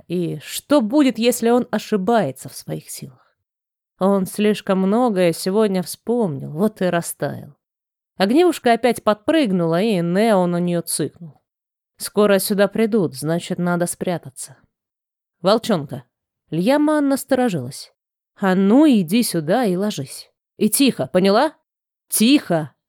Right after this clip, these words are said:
нас тут нет". Порождение тьмы осознало, что сейчас не до шуток, и старательно затаилась. Нео пригасил синее свечение. Они ждали. Долго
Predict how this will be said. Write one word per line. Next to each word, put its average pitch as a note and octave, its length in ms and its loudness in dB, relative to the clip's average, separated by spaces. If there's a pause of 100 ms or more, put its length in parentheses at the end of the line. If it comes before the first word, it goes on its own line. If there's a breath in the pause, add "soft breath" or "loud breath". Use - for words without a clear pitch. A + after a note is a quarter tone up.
(100)
нас F#3 500 0
тут B3 220 -2 (140)
нет". D#3+ 420 -6 (760)
Порождение A#3 540 4
тьмы D#4+ 320 2
осознало, A3 600 2
что - 180 -8
сейчас F3+ 360 -4
не F3 80 -4
до E3 140 -2
шуток, - 440 -4
и G#3+ 120 0
старательно A3+ 760 0
затаилась. A3 760 -6 (560)
Нео D#4 400 4
пригасил B3 560 0
синее D3 340 -4
свечение. C#3+ 560 -14 (540)
Они G3 340 0
ждали. F#3 480 -4 (800)
Долго A3+ 640 4